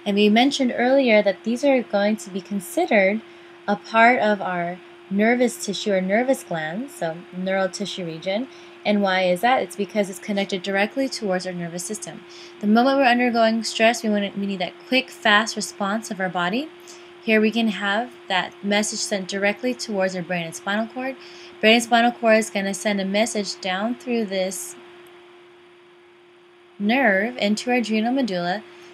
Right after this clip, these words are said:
to cause a release of either epinephrine or norepinephrine. What do these do? Both of these catecholamines are collectively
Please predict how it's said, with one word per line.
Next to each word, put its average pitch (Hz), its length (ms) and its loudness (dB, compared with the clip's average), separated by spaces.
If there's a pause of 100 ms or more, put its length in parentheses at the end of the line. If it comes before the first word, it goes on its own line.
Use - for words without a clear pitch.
to 233 120 -2
cause 220 340 2
a 233 80 2
release 185 500 -2
of 180 140 -4
either 170 240 -2
epinephrine 214 1000 -6
or 190 140 -6
norepinephrine. 170 840 -10 (1700)
What 247 200 4
do 262 100 2
these 226 280 2
do? 165 220 -2 (380)
Both 311 240 4
of 320 160 2
these 226 260 2
catecholamines 214 760 0
are 180 160 -4
collectively 190 840 -4